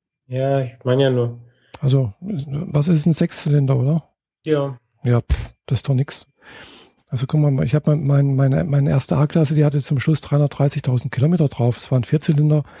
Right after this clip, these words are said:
Speaker 2: äh, mit hundert, hundertachtzig Kubik. Also das ist,
Speaker 1: Mhm.
Speaker 2: und der hat es ohne Probleme ge-, ge-, gepackt. Der ist, der fährt heute noch. Also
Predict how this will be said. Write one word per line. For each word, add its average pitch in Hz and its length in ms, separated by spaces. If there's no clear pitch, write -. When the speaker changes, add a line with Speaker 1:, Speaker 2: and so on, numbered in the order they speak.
Speaker 2:
äh, 139 340
mit 135 340
hundert, 170 300
hundertachtzig 143 480
Kubik. 143 320
Also 139 300
das - 140
ist, 123 240
Speaker 1:
Mhm. 185 80
Speaker 2:
und 131 100
der 127 80
hat 147 60
es 143 140
ohne 160 200
Probleme 156 340
ge-, 143 140
ge-, 135 180
gepackt. - 500
Der 135 100
ist, 127 180
der 131 80
fährt 139 220
heute 156 220
noch. 127 200
Also 123 340